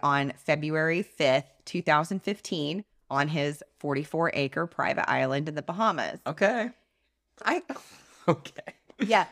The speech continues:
Speaker 2: Go ahead.
Speaker 1: Forty-four
Speaker 2: Like, what, <laughs> this is fine. I'm just gonna have my fantasy wedding on my forty-four acre island in the Bahamas. This is fine.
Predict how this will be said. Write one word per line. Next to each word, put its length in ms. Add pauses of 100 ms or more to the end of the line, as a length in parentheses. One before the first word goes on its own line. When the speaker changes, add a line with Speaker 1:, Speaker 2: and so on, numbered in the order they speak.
(120)
Speaker 2:
Go 240
ahead. 220
Speaker 1:
Forty-four 300
Speaker 2:
Like, 180
what, 300
<laughs> 40
this 180
is 120
fine. 200 (380)
I'm 240
just 200
gonna 160
have 540
my 200
fantasy 580
wedding 560 (100)
on 400
my 200
forty-four 580
acre 680
island 360
in 100
the 60
Bahamas. 500
This 240
is 100
fine. 280